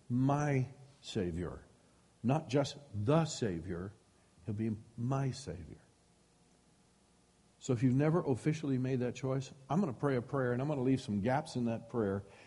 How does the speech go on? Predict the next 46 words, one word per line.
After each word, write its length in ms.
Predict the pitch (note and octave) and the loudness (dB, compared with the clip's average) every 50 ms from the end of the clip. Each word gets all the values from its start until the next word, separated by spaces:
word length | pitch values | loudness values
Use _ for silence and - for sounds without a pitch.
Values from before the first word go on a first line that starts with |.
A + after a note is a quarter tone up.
| - - - | -14 -6 0
And 100 | A#2 A#2+ | 2 2
the 40 | |
reason 220 | B2 E3 F3 D#3 E3 | 4 4 6 6 6
I'm 80 | D#3+ | 4
gonna 120 | D#3 C#3+ C3+ | 4 4 4
leave 180 | C3+ A#2+ G#2+ | 2 2 2
gaps 300 | G#2+ B2 B2+ C#3+ C3 - | 2 2 2 2 0 -2
in 100 | - B2 | -4 -2
that 200 | B2 A#2 G#2+ G#2 | -2 -2 -4 -6
prayer 340 | - - C3+ A#2+ A2 G2+ G2+ - - - - - | -4 -4 -2 0 0 -2 -4 -6 -12 -18 -10 -6
is 100 | A2 B2+ | -2 -2
I'm 100 | B2+ C3+ | 0 0
gonna 120 | B2+ A2 | 0 0
give 160 | B2+ C#3+ C#3 | 2 2 2
you 80 | C3+ A#2+ | 2 2
the 120 | A2+ A2+ | 2 2
opportunity 640 | A2+ B2+ C3 - A#2 - - C#3+ C3+ B2 A#2 A#2 A#2 | 0 -2 -2 -4 -8 -6 -4 -2 0 0 2 0 0
to 80 | A2+ G#2+ | 0 0
repeat 380 | G#2 G#2 G#2 - C3+ C#3 C3 | 0 -2 -2 -2 -4 -4 -2
that 220 | - A#2 G#2 - - | -4 -6 -6 -6 -6
prayer 280 | - B2 A2+ A#2 A#2+ | -4 -2 -2 0 0
in 60 | A#2+ | -2
your 100 | A2+ A2 | -2 -4
head 260 | A#2 B2+ C#3 B2 G#2+ - - - - - _ _ _ _ _ _ _ _ _ _ _ - | -4 -6 -6 -6 -8 -10 -14 -20 -20 -20 _ _ _ _ _ _ _ _ _ _ _ -4
and 100 | A#2+ B2 | 0 2
in 80 | A#2+ A#2+ | 2 2
your 140 | B2 A#2+ | 2 0
heart 340 | A#2 A2 B2+ B2+ B2 A#2 A2+ - - - _ _ _ - _ _ - | -2 -4 -6 -6 -6 -8 -12 -14 -20 -20 _ _ _ -20 _ _ -2
and 80 | B2 | 0
in 100 | A#2+ A#2+ | 2 2
your 120 | A#2+ A#2+ A#2 | 4 2 0
soul 480 | - - - D3 C#3 B2+ A2 F#2+ E2+ - - - - - - | -2 -2 -2 -2 0 0 -2 -4 -6 -8 -14 -20 -14 -6 -2
and 100 | A#2 A2+ | -2 0
in 100 | A2+ A#2+ | 0 0
your 120 | A#2 A2 | 0 -2
spirit 480 | - - - - B2 A#2 A#2+ A2+ - - | -4 -8 -8 -4 -4 -2 -2 -2 -6 -6
to 80 | - A#2 | -8 -6
God. 340 | F#2+ G2 - A#2 - - - - - _ _ _ _ _ _ _ _ _ _ _ - | -6 -6 -6 -8 -10 -12 -12 -16 -20 _ _ _ _ _ _ _ _ _ _ _ -8
And 60 | A2+ | -6
as 100 | G#2+ G#2 | -2 0
I 60 | B2+ A2+ | 0 0
lead 300 | G#2+ A#2 C#3+ F3 D#3+ C#3+ | 2 2 2 2 2 2
you 140 | D3 C3+ | 0 0
in 140 | C3 B2 A#2 | 0 0 0
that 260 | A2+ G#2 G2+ G#2 - | -2 -2 -4 -6 -8
prayer, 500 | - - B2 G#2+ G2 F2+ E2 F2+ G2 G2+ | -6 -2 0 0 0 0 -2 -4 -8 -10